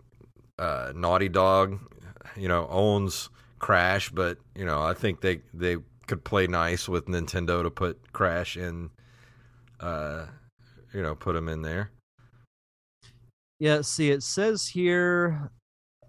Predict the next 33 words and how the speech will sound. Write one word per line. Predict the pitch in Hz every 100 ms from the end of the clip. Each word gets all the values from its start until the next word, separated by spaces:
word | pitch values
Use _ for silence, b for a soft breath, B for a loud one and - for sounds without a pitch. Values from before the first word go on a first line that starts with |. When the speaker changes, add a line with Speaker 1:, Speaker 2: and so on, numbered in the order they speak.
| -
Speaker 2:
uh, | 139 135 135
it | 147 139 -
will | 139 -
air | 139 135 135 131 131 131 123 -
at | 123 120 113 -
three | - - 151 180
P | 185 - 175
M | 175 175 175 160 - -
Pacific, | 120 - - 165 - 120 - - - _ _ _ _ _ _ _ _ _
Speaker 1:
So | - -
that's | 185
Speaker 2:
which | 160 151
will |
be | 139
five | 135 151 151 -
P | 175
M | 156
Speaker 1:
five, | 139
yeah. | -
Speaker 2:
Central, | 135 117 123 110 113 - _ _ _ _ _ _ _ _ _
and | 143 143 143
will | 139 135 131 120 - _
feature | - 143 - 139
information | 151 156 170 156 151 - 139
focused | - 131 131 117
mainly | 123 131 131 131
on | 127 123
Nintendo | 120 113 - 123 113
Switch | - - 127 -
games | 127 120 117 113 117
launching | 117 117 - 117 107
this | 107 -
winter. | 107 104 110 104 110 - 117